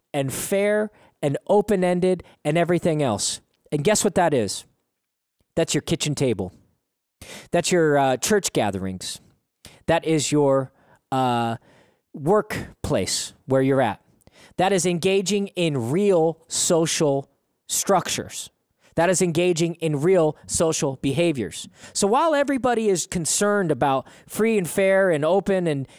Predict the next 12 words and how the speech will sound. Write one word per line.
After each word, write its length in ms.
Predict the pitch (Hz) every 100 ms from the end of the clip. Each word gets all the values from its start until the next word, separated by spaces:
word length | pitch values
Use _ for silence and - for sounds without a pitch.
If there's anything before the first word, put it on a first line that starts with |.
| -
information, 560 | 196 190 190 196 214 208
a-, 360 | - - 254
and, 220 | 254 269
uh, 80 | 254
don't 200 | 220 269
get 120 | 269
me 80 | 247
wrong, 420 | 214 302 214 147 143 - -
the 140 | 196
internet 480 | 233 285 196 160 _ _ _
is 220 | 196 151
great 800 | - 131 135 254 311 - - -